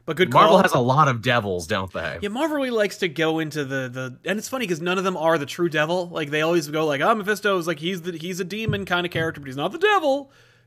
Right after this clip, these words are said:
Speaker 1: You know,
Speaker 2: You know, I think
Speaker 1: yeah.
Speaker 2: that's an episode in of itself, just talking about the devil in fiction.
Speaker 1: Ooh, I like that. Uh, Cozen, uh, this is a great question for Joel. Is Jonah Hex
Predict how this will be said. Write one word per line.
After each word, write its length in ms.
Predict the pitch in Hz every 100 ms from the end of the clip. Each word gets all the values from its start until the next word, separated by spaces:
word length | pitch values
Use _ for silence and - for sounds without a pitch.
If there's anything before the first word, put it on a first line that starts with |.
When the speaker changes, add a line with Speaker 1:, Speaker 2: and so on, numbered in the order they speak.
| _
Speaker 1:
You 100 | -
know, 60 | 175
Speaker 2:
You 40 | 131
know, 100 | 131
I 120 | 135
think 180 | 160 117
Speaker 1:
yeah. 60 | 110
Speaker 2:
that's 160 | 123
an 60 | 120
episode 440 | 107 113 - 110
in 80 | 104
of 120 | 101
itself, 320 | 95 - 107 98
just 140 | 101
talking 320 | 113 110 110
about 300 | 104 107 98
the 100 | 113
devil 600 | 98 113 110 107 104 95
in 180 | 95 95
fiction. 680 | - 92 - 98 85 80 95
Speaker 1:
Ooh, 200 | 170 190
I 60 |
like 220 | 117 143
that. 320 | 127 170 170 _ _ - - - -
Uh, 460 | 131 127 123 120 - - - - 139
Cozen, 500 | - 208 202 240 254
uh, 420 | 294 165 147 147 147
this 180 | 156
is 120 | 180 180
a 40 |
great 260 | 165 175 -
question 300 | - 160 160
for 60 |
Joel. 260 | 151 165 170
Is 120 | 175 135
Jonah 320 | 190 202 226
Hex 420 | 185 240 - -